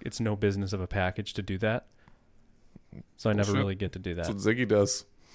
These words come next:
Speaker 1: Really? No way.
Speaker 2: Mm-hmm. Mm-hmm.
Speaker 1: No
Speaker 2: Ziggy,
Speaker 1: way.
Speaker 2: the whole package of Ziggy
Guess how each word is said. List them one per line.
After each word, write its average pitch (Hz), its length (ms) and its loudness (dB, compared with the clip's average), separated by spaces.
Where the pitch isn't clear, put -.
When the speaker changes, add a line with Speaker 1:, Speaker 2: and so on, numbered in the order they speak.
Speaker 1:
Really? 135 460 6
No 127 140 6
way. 90 360 -4
Speaker 2:
Mm-hmm. 113 240 0
Mm-hmm. 123 260 -2
Speaker 1:
No 147 180 10
Speaker 2:
Ziggy, 143 280 6
Speaker 1:
way. 107 400 2
Speaker 2:
the 123 80 6
whole 135 540 6
package 123 500 4
of 113 140 -2
Ziggy 110 580 2